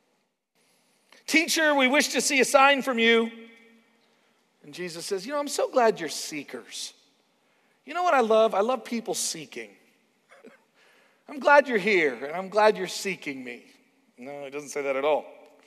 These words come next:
You know what he says to them? Verse thirty-nine. This one hits me hard. "An evil and adulterous generation seeks for a sign." Ouch.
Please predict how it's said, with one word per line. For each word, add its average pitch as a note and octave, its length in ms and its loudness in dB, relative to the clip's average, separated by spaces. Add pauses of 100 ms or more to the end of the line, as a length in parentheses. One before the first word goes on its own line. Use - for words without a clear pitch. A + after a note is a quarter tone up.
(680)
You D3 80 -10
know D#3+ 40 -2
what F3 60 -2
he F3 40 -8
says G3+ 240 -2
to G#3 80 -8
them? A3 140 -8
Verse F3 220 -6
thirty-nine. E3+ 600 -6
This E3 160 -16
one G#3 100 -8
hits F#3 260 -2
me F3 140 -12
hard. D#3 340 2 (1800)
"An B2 120 -4
evil A#3 340 8
and G#3+ 80 2
adulterous A3 580 4
generation G#3+ 760 4
seeks D3 320 -8
for C#3+ 160 -6
a A#2+ 40 -10
sign." B2+ 400 -12 (2000)
Ouch. - 560 -8